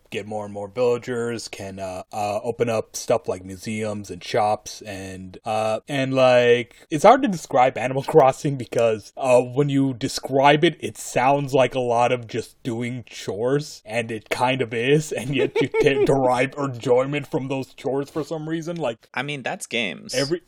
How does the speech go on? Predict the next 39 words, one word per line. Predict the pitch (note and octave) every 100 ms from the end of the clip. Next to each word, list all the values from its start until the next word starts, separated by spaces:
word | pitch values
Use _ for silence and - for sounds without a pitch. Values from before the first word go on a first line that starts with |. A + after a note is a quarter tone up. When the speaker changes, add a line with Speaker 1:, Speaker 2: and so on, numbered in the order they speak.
| _
Speaker 1:
<laughs> | _ -
like | - - G3
Speaker 2:
Well, | G3 - -
yeah. | F3+ -
<laughs> | A#3 - A4 - -
Well, | A#3
here's | - D4+ D#4
the | B3 G#3
thing. | G3 G#2+ - -
In | E3+ E3+
real | F#3+ -
life, | A#3 G3+ E3+
when | D#3+
you | E3+
do | D#3 D3+
chores, | - E3+ D3+ G2 C2+ B1 - _ _ _
you | B2+ E3 E3
are | D#3
faced | C#3+ D#3+ F3 G3
with | E3 C#3+
a |
moment | B2+ C3+ C3+ D3+ E3+ E3
of | C#3+
satisfaction | C3+ C3 C3+ - A#2+ C3 - D3+
and | D#3+ B2+ C3+
then | C#3
the | C3+
realization | C3 C3+ B2+ A2+ B2 C3 C#3+ C3
that | A2+ A2+
you | A2+ A#2+
need | B2 B2+
to | A#2
do | A#2
that | B2 A2+
chore | - B2 A2
again | G#2+ G#2 G#2 G2
ten | G#2+ A2
minutes | G2 F#2 D#2+
later, | F#2+ G#2 A#2+ C#3